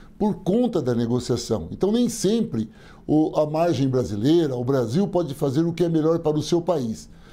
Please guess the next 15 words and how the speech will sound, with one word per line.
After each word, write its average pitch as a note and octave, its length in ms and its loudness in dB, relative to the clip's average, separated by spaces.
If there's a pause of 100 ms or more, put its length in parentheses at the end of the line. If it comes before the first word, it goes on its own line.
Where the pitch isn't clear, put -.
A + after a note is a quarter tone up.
(100)
E F#3 60 0
não C4+ 220 4
podemos, D#3+ 420 0
ao C#3+ 60 2
mesmo C3 300 0
tempo, C3+ 260 -2
dizer C3+ 320 0
que - 80 -10
o - 20 -8
Paraguai F#3 440 2
está D3 220 0
errado C3 560 0 (360)
em G#3 160 2
brigar D#3+ 460 2
conosco D#3+ 600 0